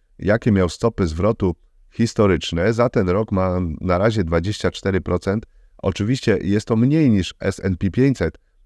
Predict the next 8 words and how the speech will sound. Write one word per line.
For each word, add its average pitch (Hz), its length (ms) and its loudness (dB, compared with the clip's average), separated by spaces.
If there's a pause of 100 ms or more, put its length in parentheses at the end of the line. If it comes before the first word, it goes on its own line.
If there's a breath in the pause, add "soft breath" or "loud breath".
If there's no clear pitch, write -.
no 98 260 2
ale 104 360 4
mówimy 101 420 2
teraz 98 320 0
o 95 180 4
rynku 98 300 2
europejskim, 101 680 2
który, 95 380 0